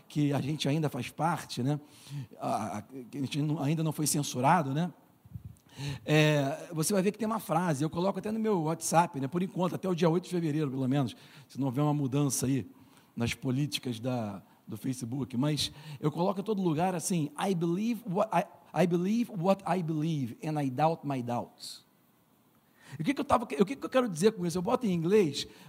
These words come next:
pra, porque se botar em português, a pessoa, às vezes, não vai ter o interesse de descobrir, às vezes, é, só vai ler batido.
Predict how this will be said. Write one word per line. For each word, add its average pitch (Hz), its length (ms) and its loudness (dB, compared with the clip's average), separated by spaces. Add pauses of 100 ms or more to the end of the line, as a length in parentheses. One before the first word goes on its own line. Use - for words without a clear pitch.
pra, 180 120 2
porque 202 280 -6
se 202 80 -2
botar 202 240 0
em 196 60 2
português, 180 480 2
a 185 80 -2
pessoa, 185 680 2 (340)
às 151 160 0
vezes, 165 520 2
não 165 180 2
vai 170 140 4
ter 170 200 -2
o 165 60 2
interesse 170 500 2
de 151 120 -2
descobrir, 147 520 2
às 143 80 -2
vezes, 156 380 -4 (420)
é, 135 500 0
só 123 280 -4
vai 156 100 0
ler 165 160 0
batido. 147 580 0